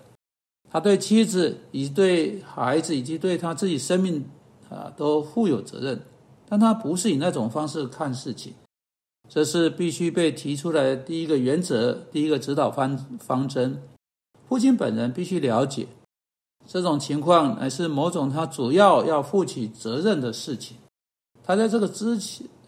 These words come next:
这些事情、这些问题之前，老早就应该采取一些对策。就连在这个时候，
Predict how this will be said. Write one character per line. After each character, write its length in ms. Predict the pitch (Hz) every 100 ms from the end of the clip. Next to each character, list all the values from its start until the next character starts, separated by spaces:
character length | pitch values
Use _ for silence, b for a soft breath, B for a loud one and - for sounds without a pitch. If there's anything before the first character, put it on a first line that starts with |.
| -
这 120 | 202
些 160 | 190 208
事 220 | 214 214
情、 340 | - 139 147 -
这 140 | -
些 60 | 196
问 160 | 220 202
题 320 | - 143 - - _
之 200 | - 240
前， 240 | 214 160 139
老 180 | 147 233
早 160 | 202 139
就 140 | 185
应 40 |
该 140 | 180 180
采 220 | 180 151
取 180 | 147 151
一 60 |
些 120 | 143 151
对 240 | 165 143
策。 300 | - 127 - - _ _ _ _ _ _ -
就 180 | 240 226
连 180 | 170
在 140 | 190 208
这 100 | 233
个 80 | 202
时 220 | - 139
候， 340 | 170 139 120